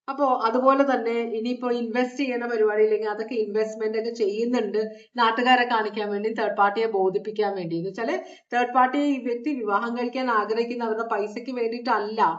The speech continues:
ജെനുവിൻ ആയിട്ട് അവരെ ഇഷ്ടമാണ്, മനസ്സിലായോ? അപ്പോ നിങ്ങളുടെ വ്യക്തി തേർഡ് പാർട്ടിക്ക് ഒരു ഭാരമാകില്ല എന്നൊക്കെ തേർഡ് പാർട്ടിയെ കാണിക്കണം നിങ്ങളുടെ വ്യക്തിക്ക്. അതിനുള്ള അഭിനയങ്ങള് നിങ്ങളുടെ വ്യക്തി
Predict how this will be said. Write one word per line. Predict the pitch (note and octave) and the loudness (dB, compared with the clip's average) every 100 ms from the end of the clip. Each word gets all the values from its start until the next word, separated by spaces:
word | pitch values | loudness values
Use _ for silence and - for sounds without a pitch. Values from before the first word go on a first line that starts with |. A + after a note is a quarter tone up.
| - _ - - | -6 _ -20 0
ജെനുവിൻ | G#3 A3+ B3 C4+ | 6 6 6 2
ആയിട്ട് | C4 B3 B3+ | 2 2 2
അവരെ | A#3+ A3+ A3 | 0 0 -2
ഇഷ്ടമാണ്, | A3 - C4 A3+ F#3+ G3 A#3 G#3+ - _ _ _ | -4 -2 0 0 -2 -2 -2 -4 -6 _ _ _
മനസ്സിലായോ? | C4 C4+ B3+ G3+ F#3 F#3+ - C#4 | -8 -4 0 0 -2 -8 -8 -4
അപ്പോ | B3 C4 A#3+ | 2 2 2
നിങ്ങളുടെ | A#3 B3+ C4+ | 2 0 2
വ്യക്തി | B3+ A3+ C#4 | 2 0 -2
തേർഡ് | B3+ G#3+ A3 | -2 0 0
പാർട്ടിക്ക് | G#3+ B3+ | -2 -2
ഒരു | B3+ G#3+ | -4 -2
ഭാരമാകില്ല | G3 F#3+ G#3 B3 B3+ G3 G3+ A3+ A#3+ G#3 F#3 F#3 - - | 2 4 4 4 6 8 8 6 2 2 2 0 -8 -4
എന്നൊക്കെ | A3 B3+ C4 C#4+ | 0 2 2 2
തേർഡ് | A#3+ - | 2 2
പാർട്ടിയെ | A3 A3+ B3 | 0 0 0
കാണിക്കണം | A3+ G3 G#3 G#3+ A3 G3+ | 0 0 0 0 -2 -2
നിങ്ങളുടെ | F#3+ F#3+ F#3+ | -2 -2 -2
വ്യക്തിക്ക്. | F3 G#3+ F#3+ F3 | -2 -4 -6 -4
അതിനുള്ള | G#3+ D4+ C#4 G#3 G3 | -2 0 2 4 2
അഭിനയങ്ങള് | F3+ G#3+ B3 B3+ G#3 F3 A3+ D4 _ _ - | 2 0 0 0 -2 -4 -6 -8 _ _ -4
നിങ്ങളുടെ | G#3+ A3+ A#3 | 0 0 2
വ്യക്തി | G#3+ G3 - | 0 -2 -2